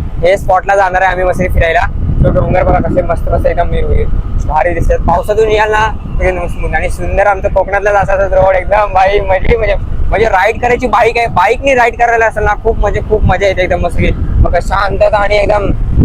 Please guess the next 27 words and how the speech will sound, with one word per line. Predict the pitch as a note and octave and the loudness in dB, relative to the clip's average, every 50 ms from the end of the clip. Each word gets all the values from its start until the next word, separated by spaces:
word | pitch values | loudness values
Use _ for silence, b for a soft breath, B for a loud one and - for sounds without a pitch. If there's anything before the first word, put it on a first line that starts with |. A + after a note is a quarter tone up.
| - - - | 2 2 2
सावलीप्रमाणे | - F#3+ G#3 G#3 F#3 F#3 G3 G#3 A3+ A3+ A3 - G3+ G3 G3 F#3+ F#3+ | 2 2 2 2 2 0 0 2 2 0 0 0 0 0 0 0 -2
एकदम | F#3 F#3+ G3+ G3+ | -2 -2 -2 -2
सुंदर. | - G#3+ G#3+ G#3+ G3 F#3+ F#3 F#3 | 0 0 0 2 0 0 0 -2
आणि | E3 - - | -2 -2 -2
महाडवरून | D#3+ E3+ F3+ G3+ A3 A3+ A3 A3+ A#3+ A#3+ | 0 2 2 2 4 4 2 2 2 2
इथून | A3 G#3 G#3 A3+ - - - - - - - - F3+ F3+ | 0 0 0 0 0 0 0 -2 -2 -2 -2 0 0 0
अर्धा | F#3+ F#3 A3 A3 | 2 2 0 2
तास | A3+ A#3+ A#3 - - | 2 0 0 0 -2
फक्त | A3 A3 - - | -2 -2 -2 0
आहे | A3+ G#3 G#3+ A3+ A3+ | 0 0 2 0 0
वालनकोंड. | - G3 F#3+ F#3+ G3+ G#3 G#3 - G3+ G#3+ A3 G#3+ | 2 2 2 2 0 0 -2 0 0 0 0 0
आम्ही | F3+ F3+ F#3+ G3 F#3+ | 0 0 0 0 0
मॅपवर | F#3 F#3 G3 F#3+ - - F#3 | 0 0 0 0 0 -2 -2
टाकलेला | F3+ F#3 F#3 F#3 F#3+ G3 G3 | -2 -2 -2 0 0 0 0
आहे | G3 A3 | 0 0
कारण | - - - - - - - F3 | -2 -4 -4 -4 -2 -2 0 0
आम्हाला | F3+ F#3 F#3 F3+ F#3 | 0 0 0 0 2
थोडं | F#3 F#3 | 2 2
आम्ही, | F#3 F#3 G3 G3+ | 0 0 0 0
आम्ही | G3 F#3 F3 F3 F#3 F#3 | 0 0 -2 -2 -2 -2
पण | - G#3 | 0 0
इकडे | - G3 G3 - | 2 0 0 0
फर्स्ट | F#3 F#3 F#3 G3 | 0 0 0 0
टाइम | G3 F#3+ | 0 0
येतोय | F#3 F3+ F#3 G#3 G#3+ - - - - - - - | 0 0 0 0 0 2 0 2 2 0 0 0
त्याच्यामुळे. | F3 F3+ F#3+ F#3+ F3+ F3+ E3 D#3 C#3+ - - - - - - - - - | 2 0 0 0 0 2 0 0 0 -2 -4 -4 -2 -2 -2 0 0 0
So | - | 0